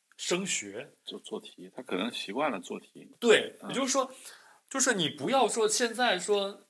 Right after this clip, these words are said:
Speaker 1: 你能不能，就是我们啊，能不能就不管是说我们是一个终身的学习者来好，或者是我们老师，我们是老师也好，
Speaker 2: 嗯。
Speaker 1: 或者是普通的学生也好，
Speaker 2: 嗯。
Speaker 1: 我们能不能思考一下，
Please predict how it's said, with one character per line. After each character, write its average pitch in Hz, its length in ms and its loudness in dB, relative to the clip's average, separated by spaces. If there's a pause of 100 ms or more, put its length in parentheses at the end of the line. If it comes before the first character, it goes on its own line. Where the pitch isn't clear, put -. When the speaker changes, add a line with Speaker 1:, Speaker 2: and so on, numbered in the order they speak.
(100)
Speaker 1:
你 135 260 -8
能 117 240 -6
不 247 80 -6
能， 220 280 -6 (300)
就 226 100 -2
是 240 60 4
我 120 260 0
们 98 140 -16
啊， 120 320 -4
能 117 120 -14
不 196 80 -8
能 196 140 -8
就 202 80 -10
不 196 140 -10
管 127 160 0
是 135 140 -8
说 139 160 -6
我 107 60 -6
们 104 140 -16
是 143 140 -10
一 - 20 -10
个 135 80 -10
终 151 180 -10
身 151 140 -10
的 139 60 -8
学 110 160 -10
习 139 80 -8
者 117 140 -6
来 95 100 -12
好， 107 120 -12
或 127 160 -12
者 110 60 -8
是 101 140 -12
我 104 60 -12
们 120 80 -12
老 107 140 -10
师， 117 340 -10
我 110 100 -12
们 107 80 -18
是 - 120 -6
老 98 140 -6
师 117 200 -6
也 110 60 -8
好， - 140 -20 (220)
Speaker 2:
嗯。 101 100 -14
Speaker 1:
或 139 80 -4
者 139 80 -4
是 156 80 -8
普 123 100 -8
通 131 120 -12
的 127 60 -10
学 110 160 -8
生 127 140 -10
也 117 60 -12
好， 104 180 -16 (200)
Speaker 2:
嗯。 95 260 -14
Speaker 1:
我 127 80 -8
们 180 120 -6
能 220 100 -2
不 233 60 -8
能 233 120 -8
思 240 320 -2
考 110 300 -8
一 131 120 -18
下， 123 240 -10